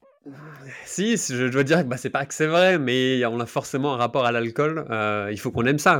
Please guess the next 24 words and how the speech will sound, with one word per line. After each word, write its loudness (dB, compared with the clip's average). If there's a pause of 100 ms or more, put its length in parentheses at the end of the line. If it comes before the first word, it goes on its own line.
Je -6
veux -2
dire, 0
si -6
t'es 0
vigneron 2
et 0
que -10
tu -14
bois 0
pas -6
de -12
vin, 0
c'est -8 (140)
quand -6
même -4
compliqué, 0
hein, -4
euh, -4 (260)
on -6
va -2
pas 2
se -6
mentir. 0